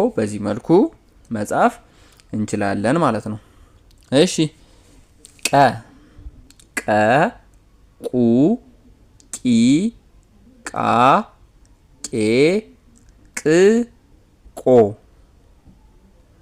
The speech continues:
እሺ፣ ቀ ኬ ኢ፣ ኬ ኢ፣ ቀ። ስለዚህ ቀ እ የሚል ድምጽ ስላለው አናባቢ ኢ ይወስዳል። ቀ የሚለውን ፊደል ደግሞ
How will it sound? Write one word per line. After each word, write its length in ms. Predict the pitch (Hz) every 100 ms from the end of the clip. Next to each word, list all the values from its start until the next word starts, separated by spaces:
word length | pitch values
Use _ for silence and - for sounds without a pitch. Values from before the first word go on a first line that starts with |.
| _ - - - _ _ - _
እሺ፣ 200 | 123 110 - 170 180
ቀ 80 | - 127 123 107 123 - _ _ - - _ _ _ _ -
ኬ 80 | 156 170 208 214 - _ _ -
ኢ፣ 140 | 143 107 - _ _ _ - - - - _ _ _ _ _ _ _ -
ኬ 40 | - 143 185 202 _ _ -
ኢ፣ 120 | 131 110 113 - -
ቀ። 60 | - - 107 98 - _ _ _ _ _ _
ስለዚህ 320 | - 110 120 156
ቀ 80 | - 143 - -
እ 100 | 139
የሚል 280 | 120 113 113
ድምጽ 200 | 113 -
ስላለው 340 | - 117 151
አናባቢ 400 | 135 117 110 113 120 -
ኢ 120 | 123 120
ይወስዳል። 460 | 110 113 - 165 233
ቀ 160 | -
የሚለውን 400 | 117 117 113 113
ፊደል 260 | 113 113 110
ደግሞ 220 | 113 123